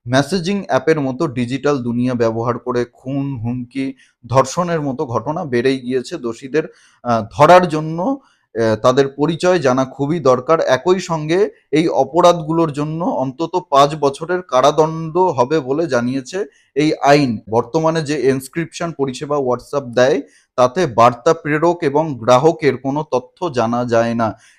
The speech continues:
এমনকি কি মেসেজ পাঠানো হয় তাও জানা যায় না। তাদের পিটিশনে WhatsApp উল্লেখ করে, এই আইন বলবৎ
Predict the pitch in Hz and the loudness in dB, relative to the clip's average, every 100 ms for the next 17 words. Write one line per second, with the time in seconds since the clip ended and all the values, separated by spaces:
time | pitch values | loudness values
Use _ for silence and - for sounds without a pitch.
0 | - 131 175 175 185 - - 208 185 143 | 2 2 4 -2 -8 -18 -4 -2 0 -2
1 | 190 180 - 131 156 156 147 131 185 - | -2 -4 0 0 2 -2 0 0 -2 2
2 | 127 139 151 123 120 120 117 110 104 95 | 4 4 2 0 0 0 0 -2 -4 -8
3 | _ _ _ 131 135 175 165 147 143 160 | _ _ _ 4 4 2 0 -10 -8 -6
4 | 170 175 135 127 127 - - 135 139 160 | -4 -4 0 2 2 0 0 0 0 0
5 | - 147 147 160 139 156 123 135 156 117 | 0 2 2 2 0 0 0 0 0 0
6 | 120 131 139 | 0 2 0